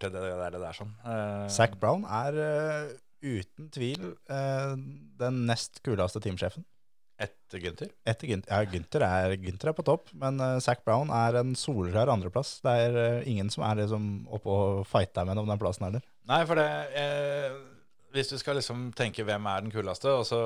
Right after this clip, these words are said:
Speaker 1: er kjapp elimineringsmetode, er det ikke så mange du sitter igjen med. Det, det er Günther og,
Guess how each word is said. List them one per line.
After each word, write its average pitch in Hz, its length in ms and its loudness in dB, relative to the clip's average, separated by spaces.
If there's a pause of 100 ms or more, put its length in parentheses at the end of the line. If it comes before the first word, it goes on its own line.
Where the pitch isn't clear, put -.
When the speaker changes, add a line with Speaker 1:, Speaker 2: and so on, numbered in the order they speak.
Speaker 1:
er 110 80 2
kjapp - 320 -4
elimineringsmetode, 104 800 -4
er 117 160 0
det 101 140 0
ikke - 80 -14
så 147 80 -6
mange 107 180 -4
du 107 80 -4
sitter 95 300 -4
igjen 98 100 -4
med. 185 160 -4
Det, 127 120 0 (480)
det 117 120 0
er 95 240 0
Günther 101 560 -4
og, 101 300 0